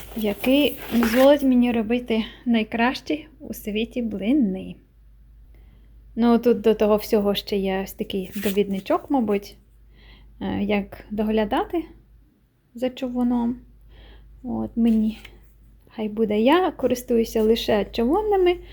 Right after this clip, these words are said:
дуже люблю. Одна лише в мене є така, ем, навіть не знаю, що вона, сталева. От, а це буде моя,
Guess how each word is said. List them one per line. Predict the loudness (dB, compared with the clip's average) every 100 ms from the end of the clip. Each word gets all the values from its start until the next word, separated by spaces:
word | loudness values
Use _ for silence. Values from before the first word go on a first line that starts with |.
| -20 -6 2
дуже | 4 6 6
люблю. | 6 4 2 2
Одна | 6 8 8 4
лише | 2 0 0
в |
мене | 2 0 2
є | 0
така, | -2 -8 -8 -4 -4 -4 -8 -20 -20 -10 -6
ем, | -4 -4 -6 -6 -8 -10
навіть | -10 -10 -12
не |
знаю, | -10 -10 -10
що | -10
вона, | -12 -12 -12
сталева. | -4 -2 0 0 -2 -8 -14 -20 -20 -20 -20 _ _ _ -20
От, | -20
а | -18
це | -4 -4
буде | 0 0 0
моя, | 0 -2 -2